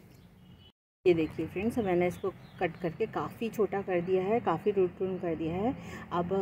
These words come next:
हम इसको इस गमले में रख के दे-, देखते हैं कि ये कितना,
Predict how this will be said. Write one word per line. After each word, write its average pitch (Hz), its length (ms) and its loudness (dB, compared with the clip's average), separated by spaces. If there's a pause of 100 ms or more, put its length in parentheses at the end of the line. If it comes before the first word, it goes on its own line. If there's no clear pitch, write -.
(160)
हम 185 160 2
इसको 285 420 0
इस 240 200 -2 (120)
गमले 180 240 4
में 196 120 2
रख - 200 2
के 220 80 4
दे-, - 180 -2 (100)
देखते 185 320 6
हैं 277 220 10
कि 247 100 6
ये 240 120 12
कितना, 202 420 0